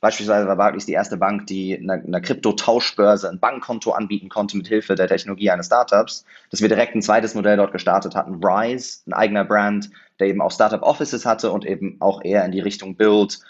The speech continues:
reinging, dass wir auch eigene Sachen entwickelt haben. Und, äh, aus, aus London wurde dann New York, wo ich, wo ich, äh, im Endeffekt Rise mit ausgebaut hab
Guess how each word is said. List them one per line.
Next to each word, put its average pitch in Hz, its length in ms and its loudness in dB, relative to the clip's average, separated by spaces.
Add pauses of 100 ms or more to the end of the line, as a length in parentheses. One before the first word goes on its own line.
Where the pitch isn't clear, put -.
(140)
reinging, 98 480 2
dass 87 140 -4
wir 90 140 2
auch - 160 -4
eigene 92 260 0
Sachen 87 220 0
entwickelt 92 420 -6
haben. 87 360 0 (600)
Und, 98 360 0
äh, 92 340 6
aus, - 340 0
aus - 160 -2
London 110 460 2 (220)
wurde 101 140 0
dann 98 100 4
New 101 80 0
York, 113 340 4
wo 98 100 -2
ich, 95 200 -4
wo 95 100 -4
ich, 92 240 -8
äh, 85 220 -6
im 92 80 -8
Endeffekt 95 320 -6
Rise 95 320 2
mit 98 120 -8
ausgebaut 101 500 2
hab 104 220 0